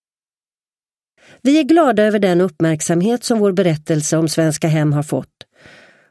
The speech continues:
Boken gavs ut första gången på Stockholmia förlag år tjugohundrafem och är nu slutsåld. Våren tjugohundrasex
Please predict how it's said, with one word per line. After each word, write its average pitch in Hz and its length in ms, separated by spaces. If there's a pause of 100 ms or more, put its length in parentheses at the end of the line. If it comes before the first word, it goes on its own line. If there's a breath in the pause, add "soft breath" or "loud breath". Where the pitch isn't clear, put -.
(180 soft breath)
Boken 285 340
gavs 240 340
ut 180 220
första 180 360
gången 156 360
på 165 100
Stockholmia 185 640
förlag 160 560
år 175 160
tjugohundrafem 156 920
och 233 140
är 254 60
nu 165 180
slutsåld. 135 760 (600 soft breath)
Våren 240 420
tjugohundrasex 196 840